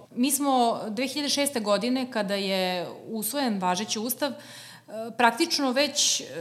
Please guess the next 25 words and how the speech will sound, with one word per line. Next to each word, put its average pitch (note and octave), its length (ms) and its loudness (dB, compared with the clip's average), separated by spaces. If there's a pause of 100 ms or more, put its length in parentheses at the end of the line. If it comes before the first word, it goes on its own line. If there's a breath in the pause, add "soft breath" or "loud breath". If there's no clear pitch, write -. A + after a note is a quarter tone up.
(220)
već B3+ 220 0
te D4+ 120 2
godine B3+ 340 6
ili A3+ 140 2
sledeće B3 420 2
ušli C4 380 0
u A#3+ 220 -2
postupak G#3+ 540 0
njegove G#3 360 0
izmene. E3+ 400 -4
Počeli A3 300 0
smo G#3+ 140 -4
o G3+ 40 -6
tome G3 460 0
javno F#3 240 2
da E3+ 100 -2
razgovaramo, A3 680 6
dobijali F#3+ 400 -6
smo F#3+ 280 -4
različite F#3 400 0
komentare F#3+ 440 0
međunarodnih F#3+ 520 0
institucija, B3+ 680 2 (460 loud breath)
da C#4 300 6
se G#3 540 4